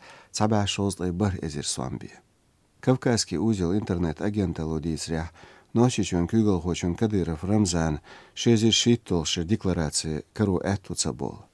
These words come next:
Из гучи алмик шу гергеш денвашка. Ам шезер цай толшыра Кадыров зарбне бәққін чхамц цун цана кепір пейцахилер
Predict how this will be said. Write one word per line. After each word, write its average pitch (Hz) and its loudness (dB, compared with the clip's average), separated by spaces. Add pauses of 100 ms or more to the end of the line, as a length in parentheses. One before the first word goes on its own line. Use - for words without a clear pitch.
(560)
Из 90 -2
гучи 110 2
алмик 73 0
шу 92 -2
гергеш 87 -2
денвашка. - -2 (800)
Ам 110 6
шезер 123 4
цай 120 0
толшыра 80 -2 (400)
Кадыров 92 2
зарбне 92 2
бәққін 80 -6
чхамц 85 -2 (380)
цун 101 2 (220)
цана 113 2
кепір 107 -4
пейцахилер 95 -2